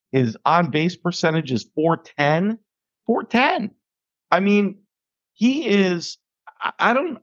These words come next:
I guess I'm not really sure why you don't like him. Every statistic that matters in baseball now, he is trending towards being one of the top ten hitters in the history of the game.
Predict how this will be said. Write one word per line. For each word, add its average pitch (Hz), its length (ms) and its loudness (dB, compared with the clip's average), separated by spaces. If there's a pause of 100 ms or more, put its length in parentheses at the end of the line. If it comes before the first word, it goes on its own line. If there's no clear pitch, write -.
(220)
I 180 100 2
guess 254 260 0
I'm 262 100 2
not 247 140 2
really 214 180 2
sure 208 220 -2
why 202 160 4
you 190 120 2
don't 170 300 0
like 104 300 -4
him. 98 220 -8 (140)
Every 247 560 -2 (380)
statistic - 960 -4
that 131 140 -2
matters 131 540 2
in 110 140 4
baseball 107 500 0
now, 87 460 -2 (680)
he 147 200 0
is 139 180 0
trending 160 520 0
towards 139 320 -2
being 135 240 0
one 131 180 2
of 110 120 2
the 113 60 2
top - 460 -4
ten 156 220 0
hitters 120 560 0 (180)
in 131 160 4
the 113 240 0
history 151 420 0
of 110 140 0
the 110 80 0
game. 95 400 0